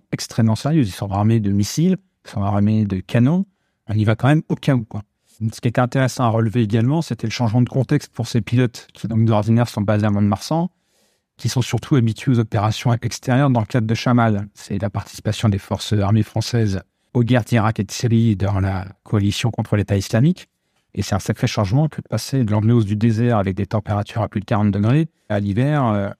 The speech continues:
en Lituanie, euh, avec, comme je disais, des températures qui sont tombées jusqu'à moins quinze et qui étaient régulièrement en dessous de moins dix.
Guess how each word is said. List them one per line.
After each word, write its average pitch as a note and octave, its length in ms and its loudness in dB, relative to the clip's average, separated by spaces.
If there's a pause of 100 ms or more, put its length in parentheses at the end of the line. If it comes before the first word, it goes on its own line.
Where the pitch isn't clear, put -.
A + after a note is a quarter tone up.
en B2+ 60 -2
Lituanie, B2 760 2
euh, G2 320 2
avec, G#2 300 -2
comme G#2+ 160 0
je G2 100 0
disais, G2 340 0
des G#2+ 220 0
températures G2+ 680 -4
qui - 180 -4
sont - 200 -6
tombées G#2 260 0
jusqu'à G2 200 0
moins F#2+ 160 0
quinze C3 320 -2
et G2 60 -2
qui - 120 -8
étaient G2+ 160 -2
régulièrement G#2 440 2
en A#2 60 4
dessous A2+ 140 -2
de A2+ 60 0
moins A2+ 140 4
dix. G#2 240 -2